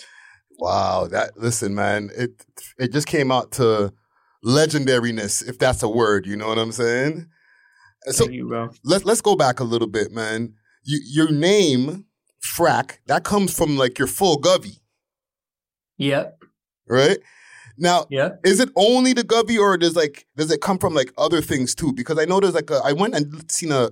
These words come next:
Speaker 1: Urban Dictionary meaning for the word frack, and I seen
Speaker 2: <laughs>
Speaker 1: Battlestar Galactica pop up, bro. <laughs>
Speaker 2: Oh, you know, it's crazy. So frack has been my nickname since I was a kid.
Speaker 1: Mm-hmm.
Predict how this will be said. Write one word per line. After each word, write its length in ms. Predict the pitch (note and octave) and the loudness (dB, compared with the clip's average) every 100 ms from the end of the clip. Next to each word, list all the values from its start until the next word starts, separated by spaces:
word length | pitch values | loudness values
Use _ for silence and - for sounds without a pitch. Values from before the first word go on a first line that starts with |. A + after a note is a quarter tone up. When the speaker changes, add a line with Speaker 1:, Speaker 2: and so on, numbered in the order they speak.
| - | 0
Speaker 1:
Urban 300 | D3 F3 E3 | 0 2 0
Dictionary 600 | B2+ F3 - D#3+ C#3+ C3 | 0 -2 -2 -4 -2 -2
meaning 500 | C3 A#2+ C#3 D3 C#3+ | -2 -4 -2 0 0
for 140 | C3+ C#3 | -2 0
the 80 | |
word 220 | A#2+ C#3 - | 0 0 -2
frack, 480 | - D#3 D3+ F#2+ _ _ _ _ _ - | -2 0 0 0 _ _ _ _ _ -4
and 120 | C#3 | 0
I 80 | C#3+ | 2
seen 240 | D3 F3+ E3+ | 2 2 2
Speaker 2:
<laughs> 180 | E3+ - | 0 0
Speaker 1:
Battlestar 500 | D3 D3 F3 E3+ E3 | 2 2 2 2 2
Galactica 640 | D3+ C3 F3+ - D#3+ D3 | 2 0 0 0 -2 -2
pop 260 | - A#2+ G#2+ | 0 -2 0
up, 180 | A2 - | -4 -2
bro. 260 | G#2+ A#2 D3 - | 0 4 2 2
<laughs> 120 | F3+ A#2+ _ _ _ _ F3 | -4 -6 _ _ _ _ -8
Speaker 2:
Oh, 880 | F3+ F3+ F3+ F3+ F3+ F3 F3 F3 D#3+ | -6 -4 -4 -2 0 0 0 -2 0
you 140 | E3+ | -2
know, 200 | E3+ F#3 | 0 2
it's 180 | F#3 F3+ | 0 -2
crazy. 720 | - E3+ F#3 F3 G3 G3+ G3+ _ _ _ _ - | -4 0 2 2 -2 -2 -8 _ _ _ _ -4
So 220 | F#3+ F3+ | 0 0
frack 340 | - G3+ A#3 | 0 0 2
has 160 | A#3+ F#3+ | 2 2
been 140 | F#3 | 4
my 120 | F3 D3 | 2 2
nickname 460 | D3 E3 D#3 C#3+ | -2 -2 -2 -4
since 160 | C#3 C3+ | -4 0
I 80 | C#3 | 0
was 100 | A#2 | 0
a 60 | |
kid. 560 | A#2 - F3 C#3+ A#2 B2+ | -6 -2 0 0 -2 -4
Speaker 1:
Mm-hmm. 460 | A#2+ C#3+ E3 A#2 | -2 0 2 0